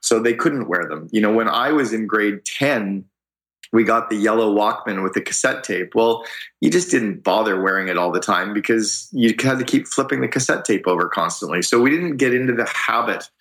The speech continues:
that Gen Y and, uh, Gen Z is, is used to. Um, you know, baby boomers had that habit of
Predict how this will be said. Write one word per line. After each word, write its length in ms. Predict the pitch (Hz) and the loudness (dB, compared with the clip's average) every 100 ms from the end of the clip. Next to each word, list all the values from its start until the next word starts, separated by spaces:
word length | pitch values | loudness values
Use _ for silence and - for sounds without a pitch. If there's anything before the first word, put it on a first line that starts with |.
| - _ - | -20 _ -2
that 260 | 104 - | 0 0
Gen 300 | 110 113 107 | 0 -2 0
Y 300 | 104 95 101 | 0 2 2
and, 540 | 104 98 85 95 92 85 | 0 -2 -2 -4 -6 -2
uh, 160 | 92 90 | -2 0
Gen 260 | 101 95 | -2 -2
Z 240 | 92 107 104 | 2 4 4
is, 160 | 87 | 2
is 240 | 95 98 107 | 0 0 2
used 220 | 117 - | 0 0
to. 200 | 76 - - - - - - | -4 -4 -8 -10 -10 -10 -2
Um, 380 | 101 110 110 - | 0 2 -2 0
you 100 | 120 | 2
know, 160 | 110 104 | 2 2
baby 300 | 117 135 147 | 2 2 2
boomers 720 | 110 104 101 101 104 101 - - - | 2 0 2 2 0 -2 -8 -20 -8
had 340 | - 107 117 113 | 0 0 0 0
that 240 | 107 - | 0 -2
habit 600 | - - 110 120 110 - | -6 0 0 0 -4 -2
of 420 | 104 101 104 101 | 0 2 0 -2